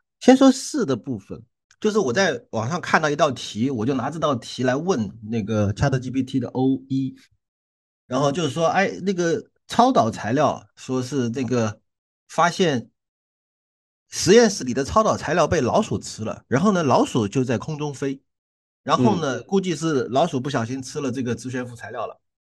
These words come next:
Speaker 1: 第二天呢，发现蛇也在空中飞，于是呢，这个就猜想，因为蛇吃掉了老鼠。到了第三天，发现老鹰也在空中飞，你认为原因是啥？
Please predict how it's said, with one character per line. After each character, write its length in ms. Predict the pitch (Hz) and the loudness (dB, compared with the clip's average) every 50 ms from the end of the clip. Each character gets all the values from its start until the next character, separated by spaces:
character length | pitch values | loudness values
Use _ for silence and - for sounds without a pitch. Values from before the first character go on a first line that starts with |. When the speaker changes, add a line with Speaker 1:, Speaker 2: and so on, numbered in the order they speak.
| _ _ _ _ | _ _ _ _
Speaker 1:
第 100 | - 240 | 2 4
二 100 | 240 220 | 4 4
天 240 | - 208 220 220 208 | 4 2 0 2 2
呢， 200 | 196 160 - - _ _ _ | 0 0 -2 -4 _ _ _
发 120 | _ - 233 | _ -2 0
现 140 | 226 214 190 | 0 0 -2
蛇 300 | - - - 147 185 247 | -2 -6 -4 -2 0 2
也 140 | 226 147 | 2 2
在 140 | 120 135 117 | 0 0 -2
空 160 | 110 - 139 | -2 -4 -8
中 160 | 123 131 131 117 | -6 -6 -8 -8
飞， 280 | - 127 117 120 120 - _ _ _ _ _ _ | -8 -8 -8 -8 -8 -12 _ _ _ _ _ _
于 120 | - 165 | -6 -6
是 160 | 190 - 233 208 | -2 0 0 2
呢， 140 | 180 165 156 | 2 0 0
这 160 | 156 175 160 | -2 -4 -2
个 140 | 151 156 139 | -2 -2 0
就 340 | 151 156 147 135 117 90 - _ _ _ _ _ _ | 0 -4 -4 -4 -6 -8 -12 _ _ _ _ _ _
猜 180 | - 208 214 | -2 0 0
想， 240 | 208 139 95 - _ _ - - _ _ _ _ _ _ _ _ | 0 -2 -6 -8 _ _ -20 -20 _ _ _ _ _ _ _ _
因 160 | - 180 196 | 0 2 4
为 80 | 196 185 | 4 2
蛇 260 | 175 - - 135 117 | 0 0 -2 -2 -2
吃 140 | - - - | -2 -4 -4
掉 140 | 196 208 180 | -2 0 0
了 80 | 165 | 2
老 240 | 147 123 95 123 196 | 2 0 0 0 -2
鼠。 200 | - - - - _ _ _ _ _ _ _ _ _ _ _ _ _ _ _ _ _ | -2 -4 -14 -20 _ _ _ _ _ _ _ _ _ _ _ _ _ _ _ _ _
到 140 | - 233 | 6 8
了 80 | 202 190 | 8 6
第 140 | 196 233 208 | 4 0 -2
三 260 | 202 - 247 262 247 | 2 2 2 2 0
天， 360 | 240 - 226 220 226 226 - _ _ _ _ _ _ _ _ | 0 2 0 0 0 -2 -10 _ _ _ _ _ _ _ _
发 100 | - 214 | -6 -2
现 120 | 208 220 180 | -2 0 -2
老 240 | 139 131 90 87 98 | -2 -4 -4 -4 -4
鹰 160 | 131 208 320 | -4 -2 0
也 100 | 285 208 | -2 -2
在 140 | - 120 104 | -2 -2 -6
空 160 | - - 101 | -6 -8 -10
中 140 | 113 123 120 | -10 -10 -10
飞， 240 | 117 120 127 127 131 | -10 -8 -8 -8 -8
你 180 | 131 127 117 123 | -8 -6 -4 0
认 120 | 180 233 | 0 2
为 100 | 220 185 160 | 2 2 0
原 180 | 131 123 131 | 0 -2 -4
因 140 | 151 160 160 | -6 -8 -12
是 120 | 143 147 131 | -12 -12 -14
啥？ 180 | - - - | -14 -16 -18